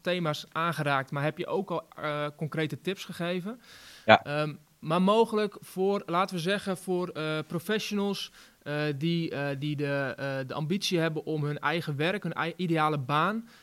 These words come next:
Speaker 1: nog meer te creëren.
Speaker 2: Ja.
Speaker 1: Ehm, welke tips? Hoe zou jij dat aanpakken? Wat zijn concrete dingen die ze kunnen gaan doen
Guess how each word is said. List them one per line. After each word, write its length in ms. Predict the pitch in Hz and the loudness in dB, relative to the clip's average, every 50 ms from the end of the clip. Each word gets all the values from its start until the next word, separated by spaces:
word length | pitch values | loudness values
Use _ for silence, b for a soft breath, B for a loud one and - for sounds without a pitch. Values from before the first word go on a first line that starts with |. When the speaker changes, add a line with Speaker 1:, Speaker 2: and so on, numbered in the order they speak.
| B B | B B
Speaker 1:
nog 260 | - 143 160 190 - 196 | -4 -2 0 2 4 4
meer 180 | 190 190 185 | 4 4 2
te 80 | - - | 0 -4
creëren. 600 | - 156 160 151 151 151 165 185 202 220 262 - b b b b b b b b | -2 0 2 4 4 2 2 0 -2 -4 -8 -12 b b b b b b b b
Speaker 2:
Ja. 280 | - 107 107 104 - - - - - _ _ | 10 12 12 12 10 4 -10 -20 -20 _ _
Speaker 1:
Ehm, 280 | - 143 143 151 156 156 147 156 b b b b b b b b _ - - - - - - | -4 -2 0 0 0 0 -2 -6 b b b b b b b b _ -20 -20 -18 -18 -14 -2
welke 340 | 143 175 214 214 202 - - | 0 2 2 2 2 0 8
tips? 240 | - 233 202 139 - | 10 10 10 10 8
Hoe 140 | 175 208 196 | 6 6 8
zou 180 | 226 226 220 | 8 8 8
jij 80 | 214 208 | 8 8
dat 180 | 196 180 - - | 6 2 0 2
aanpakken? 580 | - 185 196 202 185 - - 147 139 - - 143 | 6 8 10 10 10 8 6 6 6 4 4 4
Wat 160 | 151 190 202 | 4 4 4
zijn 200 | - 214 202 196 | 4 2 0 2
concrete 580 | - 196 170 - 185 180 190 202 208 - 196 160 | 2 2 2 4 6 6 6 6 6 4 4 6
dingen 300 | 180 185 196 202 196 170 | 6 6 8 6 6 4
die 120 | 175 170 | 4 2
ze 140 | - - - | 2 0 0
kunnen 220 | - 185 185 180 | 2 2 2 4
gaan 200 | - 160 151 147 | 2 2 2 6
doen 380 | 139 165 190 220 240 240 - | 6 8 8 8 6 4 0